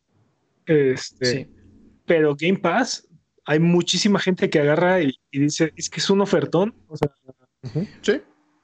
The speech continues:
Speaker 2: No, y, y más con los descuentos, porque, este, ha estado en un dólar, ¿no? Este,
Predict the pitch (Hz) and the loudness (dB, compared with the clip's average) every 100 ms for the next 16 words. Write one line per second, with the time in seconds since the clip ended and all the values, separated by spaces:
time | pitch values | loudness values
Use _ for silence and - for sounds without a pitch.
0 | _ _ - 180 - 151 151 233 202 165 | _ _ -14 -14 -4 0 2 2 0 2
1 | 160 180 247 220 165 151 - 185 196 151 | 2 2 2 2 2 0 0 0 0 -2
2 | 160 147 156 160 - 151 - 165 160 170 | -2 0 0 0 -2 -2 0 0 2 0
3 | 170 - 190 202 190 175 180 160 160 151 | 0 0 2 2 2 2 2 2 2 2
4 | 135 - 135 156 180 151 - - 127 120 | 0 -4 -4 -2 -2 -4 -8 -6 -4 -4
5 | 123 | -8